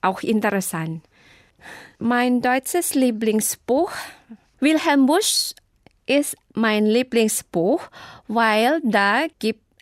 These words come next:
es Sieben Streiche Max und Morris. Echt? Oder sagen wir mal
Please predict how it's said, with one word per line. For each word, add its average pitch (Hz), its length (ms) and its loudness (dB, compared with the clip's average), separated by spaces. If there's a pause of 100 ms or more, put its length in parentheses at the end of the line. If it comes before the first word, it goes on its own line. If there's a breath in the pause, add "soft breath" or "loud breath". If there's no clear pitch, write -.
(100)
es 240 500 0 (500 soft breath)
Sieben 254 480 2
Streiche 240 580 -2
Max 226 500 0
und 202 160 2
Morris. 165 720 -2 (800 soft breath)
Echt? 370 540 -4 (360 loud breath)
Oder 240 540 2
sagen 269 320 2
wir 247 120 4
mal 262 440 2